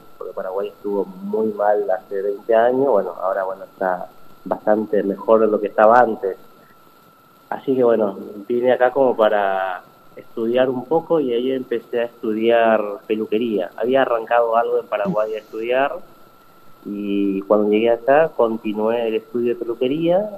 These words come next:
y empecé a, al poco tiempo empecé a dedicarme en eso, ¿no?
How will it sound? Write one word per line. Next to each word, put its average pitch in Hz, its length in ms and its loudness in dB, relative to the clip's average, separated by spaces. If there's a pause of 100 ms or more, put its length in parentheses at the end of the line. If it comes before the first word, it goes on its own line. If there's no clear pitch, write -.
(260)
y 107 180 -2
empecé 104 640 0
a, 101 180 2
al 92 220 -2
poco 113 220 4
tiempo 131 340 2
empecé 113 400 0
a 107 60 4
dedicarme 107 800 2
en 110 80 0
eso, 107 280 -2
¿no? 120 200 -2